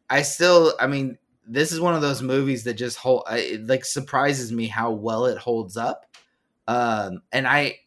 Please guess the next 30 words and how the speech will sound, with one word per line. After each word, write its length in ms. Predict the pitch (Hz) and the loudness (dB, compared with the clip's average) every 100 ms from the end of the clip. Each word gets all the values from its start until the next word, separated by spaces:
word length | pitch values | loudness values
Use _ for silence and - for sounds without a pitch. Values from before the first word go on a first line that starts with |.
| _ | _
and 100 | 123 | -4
I 80 | 127 | -4
dare 300 | 123 123 139 | -2 0 2
say 220 | 139 156 | 2 -2
it 100 | 131 | 0
actually 400 | 120 139 170 156 | 0 -2 -4 -4
even 160 | 151 143 | -2 -4
holds 280 | 131 127 135 | -4 -4 -4
up 180 | - | -4
better 180 | 107 113 | -4 -2
than 200 | 120 123 | -2 -6
the 80 | 101 | -8
second 340 | - 117 127 | -6 -6 -6
and 160 | 107 90 | -10 -10
third 220 | 101 110 147 | -10 -8 -10
<laughs> 40 | - | -6
one, 240 | 214 240 - _ _ | -6 -6 -10 _ _
which 160 | 123 113 | -10 -8
is 160 | 101 - | -10 -14
strange. 680 | - 117 117 165 175 180 - - _ _ _ | -12 -8 -6 -4 -6 -6 -12 -20 _ _ _
Um, 680 | - 120 117 113 104 90 - _ _ _ _ 110 | -6 -2 -2 -2 -4 -10 -16 _ _ _ _ -4
but 320 | 135 120 - | -2 0 -4
yeah, 240 | 107 127 113 | -4 -2 -2
this 300 | 117 135 151 | -2 -4 -2
movie, 600 | 160 143 139 120 113 _ | -2 0 0 -2 -8 _
just 260 | 135 156 180 | -6 -4 -4
like, 160 | 160 - - _ - | -6 -6 -20 _ 0
I 80 | 139 | 0
feel 320 | 139 170 196 | 2 2 4
like, 320 | 185 156 - | 4 4 0